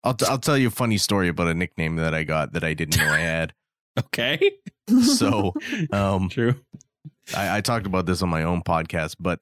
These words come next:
Speaker 1: we, um, we recently went to, like, an art event, like, uh, for an influencer thing in, in Japan, right? And
Speaker 2: Mm-hmm.
Speaker 1: normally I don't go to these 'cause I don't run in those circles. But anyway, <laughs> I go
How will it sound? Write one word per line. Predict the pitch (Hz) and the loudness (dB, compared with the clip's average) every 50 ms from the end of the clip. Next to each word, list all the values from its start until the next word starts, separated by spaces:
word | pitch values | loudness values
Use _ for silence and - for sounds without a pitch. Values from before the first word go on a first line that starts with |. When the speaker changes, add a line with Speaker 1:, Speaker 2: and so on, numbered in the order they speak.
| - - | -8 -8
Speaker 1:
we, | 85 87 98 98 95 92 87 | -4 0 0 2 2 2 2
um, | 87 90 87 85 85 85 85 82 82 _ _ _ _ _ _ _ _ _ _ _ - - - | 2 0 0 0 -2 -2 -4 -8 -10 _ _ _ _ _ _ _ _ _ _ _ -16 -10 -4
we | - 117 113 | 0 0 2
recently | 107 110 120 117 110 | 2 2 2 2 2
went | 95 85 98 98 95 | 2 2 0 -2 -2
to, | - 95 | -4 -4
like, | 92 85 80 | -4 -2 -4
an | 80 73 - | -4 -6 -4
art | - 82 87 90 - - | -2 -2 -2 -2 -4 -4
event, | - 107 87 104 104 107 - - _ _ _ _ _ - | -2 -2 0 0 0 -2 -2 -6 _ _ _ _ _ -8
like, | 82 76 71 | -8 -6 -4
uh, | 73 71 69 69 | -4 -4 -4 -4
for | 76 - - 82 | -6 -6 -6 -6
an | 76 78 78 - | -6 -6 -8 -10
influencer | - 87 82 - 76 82 82 80 - - - 73 76 76 76 - | -12 -12 -12 -10 -8 -6 -6 -6 -6 -6 -6 -6 -6 -6 -6 -6
thing | - 82 76 73 | -6 -6 -6 -4
in, | 73 71 69 69 69 69 - | -6 -6 -8 -8 -10 -12 -12
in | - 71 71 | -12 -10 -10
Japan, | 76 76 - - 80 73 71 69 | -10 -8 -6 -4 -4 -4 -4 -4
right? | 73 78 80 65 | -4 -4 -4 -4
And | 62 87 92 95 92 | -6 -8 -8 -8 -10
Speaker 2:
Mm-hmm. | 104 117 117 117 98 139 | -10 -8 -6 -2 -2 0
Speaker 1:
normally | 131 131 127 117 107 | 0 0 0 0 0
I | 104 | 0
don't | 98 101 90 87 | 0 -2 -2 -2
go | 90 - 87 90 92 95 - _ _ _ _ _ _ _ | -2 0 2 2 2 2 0 _ _ _ _ _ _ _
to | - 87 | -2 0
these | 95 92 92 90 | 0 2 2 0
'cause | - - 90 82 | 0 -2 -2 0
I | 85 | -2
don't | 82 80 - - | -2 -4 -6 -4
run | 78 82 82 | -2 -2 -2
in | 82 78 | 0 -2
those | 80 78 73 - | -2 -2 -2 -2
circles. | - 82 78 - 76 73 69 73 - - - _ _ _ _ _ - - - _ _ _ _ _ _ - - - _ - | -2 -4 -4 -4 -6 -6 -6 -6 -6 -8 -10 _ _ _ _ _ -20 -20 -20 _ _ _ _ _ _ -20 -20 -20 _ -6
But | - 127 | -4 -2
anyway, | 123 131 127 120 101 98 98 92 87 85 - - | 0 0 0 0 0 0 0 0 -2 -4 -8 -10
<laughs> | _ - | _ -2
I | - - - - 165 120 90 104 | -2 0 2 0 0 0 0 -2
go | 113 110 135 135 110 95 87 87 87 | -2 0 0 2 2 2 0 0 -2